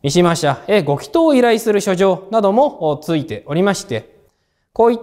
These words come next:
た資料からは、三島大社と足利氏をはじめとした武家政権との強い関係が見受けられます。武家政権とのつながりにより、伊豆の三島の社は、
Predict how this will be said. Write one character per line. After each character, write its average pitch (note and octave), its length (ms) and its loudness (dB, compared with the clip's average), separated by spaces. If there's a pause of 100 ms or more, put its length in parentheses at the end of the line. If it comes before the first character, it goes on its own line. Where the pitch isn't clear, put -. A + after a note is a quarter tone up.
た B3+ 380 0
資 A#3+ 140 -4
料 G3 200 2
か C4+ 120 -2
ら D4+ 100 4
は、 D3+ 240 0 (300)
三 B2+ 100 -8
島 C#3+ 460 -6
大 F3 160 0
社 B2 140 -6
と - 380 -10
足 C#3+ 200 -4
利 F3 80 2 (140)
氏 A#2+ 280 -10
を G#3 100 0
は G3 120 -2
じ G3+ 80 0
め G3 100 0
と F#3+ 140 0
し F#3+ 100 -14
た C4 140 0
武 C#3 140 -4
家 B3 100 2
政 A#3+ 260 0
権 G3 160 -2
と E4 80 -4
の C4 120 0
強 D#4+ 240 -2
い D4 80 -2
関 D3+ 200 -2
係 C#3+ 180 0
が - 380 -2
見 B2 120 0
受 B2 100 -4
け A#2 80 0
ら G#2+ 80 2
れ F#2+ 80 -4
ま F2 140 -10
す。 - 240 -18 (1400)
武 B2 80 2
家 F3 120 4
政 B3 280 2
権 F3 220 2
と C4 100 2
の A#3+ 100 2
つ - 120 -2
な D3+ 120 2
が D3 120 4
り C#3+ 120 2
に C#3 100 0
よ C3+ 100 2
り、 - 580 -4
伊 B2 140 -2
豆 D3+ 100 4
の D3+ 160 4
三 D3+ 120 2
島 D#3 220 2
の G3+ 220 2
社 E3+ 240 2
は、 G2 240 -4